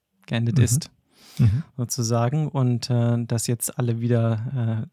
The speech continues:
Speaker 1: äh, verpflichtet sind, zurück <laughs> ins Büro zu kommen. Und da hab ich gedacht, lass uns doch noch m-, mal einen Moment drüber austauschen,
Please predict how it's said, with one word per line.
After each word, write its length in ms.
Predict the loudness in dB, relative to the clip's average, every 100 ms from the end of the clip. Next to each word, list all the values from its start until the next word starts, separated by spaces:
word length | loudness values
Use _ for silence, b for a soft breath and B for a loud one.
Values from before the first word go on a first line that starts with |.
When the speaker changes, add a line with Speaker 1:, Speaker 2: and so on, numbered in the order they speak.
| -12
Speaker 1:
äh, 120 | -8
verpflichtet 540 | -2 -2 0 -2 -2 0
sind, 340 | -2 -2 -6 _ -2
zurück 280 | 0 0
<laughs> 960 | -2 -12 -20 -20 -20 -20 -20 _ -12 0
ins 160 | 0 4
Büro 280 | 4 4 4
zu 140 | 2
kommen. 320 | 2 0 -2 -8 B B
Und 560 | -6 -2 0 0 0 2
da 80 |
hab 80 | 2
ich 80 | 2
gedacht, 260 | 2 2 2
lass 360 | 0 0 0
uns 80 | 0
doch 160 | 0 2
noch 80 | 2
m-, 480 | 2 0 -4 -4 -4
mal 260 | -4 0 4
einen 80 | 4
Moment 320 | 6 4 4
drüber 220 | 2 4
austauschen, 480 | 2 2 2 2